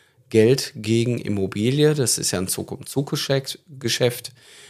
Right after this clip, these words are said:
Und das solltet ihr so ein bisschen auch im Auge halten.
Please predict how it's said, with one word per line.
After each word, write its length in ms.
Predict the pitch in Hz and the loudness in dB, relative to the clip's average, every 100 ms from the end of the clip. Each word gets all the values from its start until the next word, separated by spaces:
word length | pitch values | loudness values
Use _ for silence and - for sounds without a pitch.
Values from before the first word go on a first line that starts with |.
| - | -20
Und 420 | - 117 110 - 113 | 0 2 2 2 2
das 160 | 113 | 4
solltet 360 | 120 113 - - | 4 2 0 -8
ihr 160 | - | -2
so 60 | 113 | 0
ein 80 | 107 | 0
bisschen 260 | 107 - | 0 -4
auch 120 | - 95 | -4 -4
im 120 | - | 0
Auge 320 | - 160 135 | 0 2 2
halten. 480 | 131 127 - 123 | 0 0 -2 -4